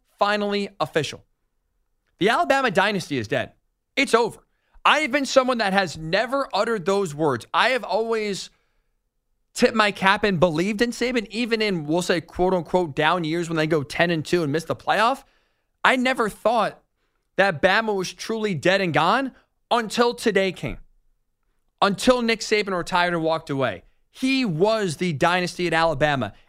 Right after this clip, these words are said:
And, in, and unless he was there, or I should say until he was there, until he left,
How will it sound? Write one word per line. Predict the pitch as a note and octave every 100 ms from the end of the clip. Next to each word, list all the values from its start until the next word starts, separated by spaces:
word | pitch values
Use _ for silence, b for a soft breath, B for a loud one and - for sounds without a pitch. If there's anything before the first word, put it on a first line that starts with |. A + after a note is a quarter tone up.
| -
And, | F3
in, | E3+ - - _ _ _
and | D3+ C#3+ C3+ _ _ _ C#3
unless | E3 B3
he | A#3+
was | A#3+ F3+
there, | A3+ F#3 F#2+ - _ _ _ _
or | F3 F#3
I | E3
should | G3 F3+
say | F#3
until | E3 A3+ C4
he | G3
was | C#3+ A2+
there, | G#2 F2 - _
until | B2+ G#3+
he | G3
left, | D#3 F#3+ G#2+ -